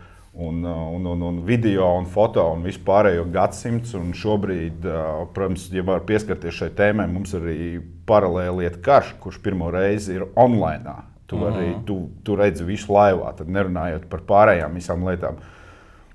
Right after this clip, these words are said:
Speaker 1: Nu, un man liekas, ka ir forši, ja tie dalībnieki izskatās, izskatās labi. Jo hoķi arī, teiksim, kad mēs sākām to amatieru kustību, tad tur džekiem bija pilnīgi vienalga. Viņi tur bija, nu, ja ir baltā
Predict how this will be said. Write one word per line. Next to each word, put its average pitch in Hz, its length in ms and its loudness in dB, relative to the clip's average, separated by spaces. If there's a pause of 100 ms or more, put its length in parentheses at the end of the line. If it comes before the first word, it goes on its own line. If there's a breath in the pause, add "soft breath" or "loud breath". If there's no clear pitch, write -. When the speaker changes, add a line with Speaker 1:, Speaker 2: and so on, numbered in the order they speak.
Speaker 1:
Nu, 95 120 -2
un 95 80 0
man 101 200 4
liekas, 135 300 6
ka 156 80 0
ir 139 60 -2
forši, - 360 4
ja 98 60 -2
tie 87 160 -2
dalībnieki 92 960 -2
izskatās, 120 800 -2
izskatās 120 480 -4
labi. 85 320 -4
Jo 95 120 -2
hoķi 160 360 4
arī, 185 220 6
teiksim, 101 260 -2
kad 80 80 -8
mēs 113 320 0
sākām 123 520 4 (280)
to 113 100 -2
amatieru 113 440 6
kustību, 135 640 0
tad 107 200 0 (140)
tur 123 100 2
džekiem 113 380 4
bija 101 140 0
pilnīgi 131 280 0
vienalga. 95 460 4
Viņi 104 240 -2
tur 107 80 -2
bija, 101 220 -2
nu, 131 100 2
ja 131 160 6
ir 87 100 -2
baltā 127 320 10